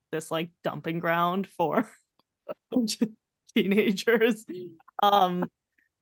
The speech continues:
so for, like, my birthday and stuff, if I had my friends over,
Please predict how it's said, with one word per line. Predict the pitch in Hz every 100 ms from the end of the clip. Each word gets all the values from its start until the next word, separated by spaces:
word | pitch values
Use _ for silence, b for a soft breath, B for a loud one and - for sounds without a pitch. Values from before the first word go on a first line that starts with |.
| -
so | 202 185 170 170 _ _ _ _ _
for, | 202
like, | 185 160 151
my | - - -
birthday | 277 277 254 247
and | 247 247
stuff, | 233 233
if | 208
I | 180
had | 170 175
my | 170
friends | - 185 196
over, | 190 185 185 185 185 180